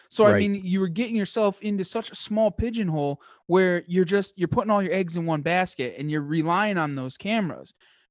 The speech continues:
Speaker 1: Where I've always been, like, minimal cameras and then just a lot of woodsmanship. Just get in there and hunt, man. Like,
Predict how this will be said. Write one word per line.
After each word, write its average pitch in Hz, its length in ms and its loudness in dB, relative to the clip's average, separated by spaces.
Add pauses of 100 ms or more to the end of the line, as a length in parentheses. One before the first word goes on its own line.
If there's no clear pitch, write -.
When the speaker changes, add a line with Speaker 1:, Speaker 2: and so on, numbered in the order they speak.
(140)
Speaker 1:
Where 170 540 4
I've 196 220 4
always 185 240 4
been, 165 340 0
like, 143 260 -2
minimal 160 440 0
cameras 170 500 -4
and 151 180 -6
then 151 120 -6
just 143 200 -8
a 143 40 -8
lot 143 240 0
of 131 80 -10
woodsmanship. 139 640 -2
Just 170 180 -6
get 226 180 -4
in 240 120 0
there 208 160 0
and 131 100 -4
hunt, 170 280 -4
man. 127 280 -6
Like, 131 160 -6